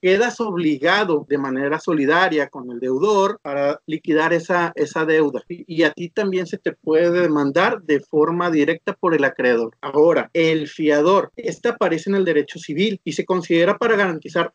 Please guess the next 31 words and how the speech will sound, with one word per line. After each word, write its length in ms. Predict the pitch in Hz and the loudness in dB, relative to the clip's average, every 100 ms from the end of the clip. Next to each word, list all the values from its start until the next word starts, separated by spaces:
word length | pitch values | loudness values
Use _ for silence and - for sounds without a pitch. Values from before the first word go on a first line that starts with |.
| - | -2
otro 320 | 180 196 254 | -2 0 -4
tipo 200 | 214 220 | -2 2
de 100 | 214 | 4
obligaciones, 580 | 185 156 160 240 262 240 | 4 2 0 0 0 -2
por 240 | - 170 | -2 0
ejemplo, 600 | 151 185 190 208 214 233 - | 2 0 -2 4 4 4 2
las 180 | 156 - | -4 0
que 80 | |
derivan 420 | 160 156 156 180 190 | 2 4 2 0 0
de 100 | 165 | -2
un 120 | 160 | -2
contrato 380 | 180 165 139 165 | -2 -2 0 2
de 40 | |
arrendamiento, 540 | 156 143 143 180 - | 2 2 2 2 -2
que 140 | - 131 | -2 -2
es 240 | - - | -2 -8
lo 80 | 135 | -6
que 80 | 139 | -4
estamos 340 | 127 135 135 | -2 -2 0
hablando. 440 | 147 185 190 139 - | 2 4 2 -2 -6
Si 80 | 156 | -10
a 60 | |
ti 100 | 165 | -6
te 120 | 170 196 | -4 -4
piden 300 | 180 175 165 | -2 -2 0
garantizar 540 | 151 147 - - 156 | -2 -2 -6 -4 -2
un 80 | 165 | -2
contrato 380 | 165 156 147 147 | -2 -4 -2 0
de 60 | |
arrendamiento, 580 | 139 131 139 170 185 190 | 0 0 0 0 0 -2
entonces 440 | 170 156 143 160 | -2 -2 -4 -6